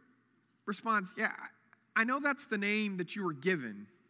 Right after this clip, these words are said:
I know that's the name you've lived out. It's, it's the name that means one who struggles against people. And it's true, Jacob, you've struggled against people all your life, but that's not really who you are. That's not really your name.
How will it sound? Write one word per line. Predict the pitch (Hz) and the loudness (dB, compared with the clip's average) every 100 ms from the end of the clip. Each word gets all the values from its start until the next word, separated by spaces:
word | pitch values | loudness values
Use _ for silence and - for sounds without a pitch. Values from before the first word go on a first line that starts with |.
| _ _ _ _ _ _ _ _ - | _ _ _ _ _ _ _ _ -2
I | 185 | 2
know | 214 | 4
that's | 240 240 - | 4 2 0
the | 226 | 0
name | 220 214 | 2 4
you've | 208 180 | 2 0
lived | 196 185 170 | 0 2 6
out. | 139 127 | 6 6
It's, | 147 - | -2 -2
it's | 175 - | -4 0
the | |
name | 202 226 240 | 2 2 2
that | 220 196 | 0 -2
means | 208 208 180 - - | -2 -2 -4 -8 -2
one | 185 220 | 4 6
who | 220 | 6
struggles | 214 - 220 208 208 | 4 4 4 4 2
against | 190 190 190 - | 0 0 -2 -4
people. | - 151 - 127 | -4 -4 -2 -2
And | 170 | 0
it's | 175 | -2
true, | - 233 208 | -4 0 0
Jacob, | 147 165 156 170 | 2 0 0 0
you've | 190 214 | 0 0
struggled | - 208 202 208 190 | 2 4 4 2 -4
against | 175 185 180 - | 0 0 -2 -4
people | 220 196 202 180 - - | -4 -2 -2 -4 -8 -4
all | 190 202 | 0 2
your | 190 190 | 4 2
life, | 175 185 180 - | 8 10 10 6
but | 170 | 0
that's | 190 190 | -2 0
not | 214 202 175 | 2 2 4
really | 208 220 196 | 0 0 0
who | - 202 | 0 2
you | 190 190 | 2 0
are. | 190 220 175 | 2 6 6
That's | 180 185 214 | 6 0 4
not | 196 170 | 4 4
really | 196 240 233 202 165 - - | 2 2 2 2 -2 -6 0
your | 175 175 | 2 4
name. | 196 214 147 107 | 4 2 0 -4